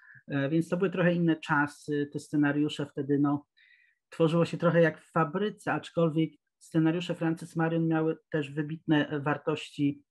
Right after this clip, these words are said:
artystyczne. Ona też była jedną z pierwszych takich ekskluzywnych scenarzystek, bo ją,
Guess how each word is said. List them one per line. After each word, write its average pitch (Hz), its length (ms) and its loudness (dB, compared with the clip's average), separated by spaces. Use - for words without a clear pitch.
artystyczne. 147 840 0
Ona 202 240 0
też 185 180 -4
była 175 140 0
jedną 175 260 0
z 170 100 -10
pierwszych 190 320 -4
takich 175 320 -6
ekskluzywnych 156 920 0
scenarzystek, 123 840 -4
bo 135 160 2
ją, 156 380 2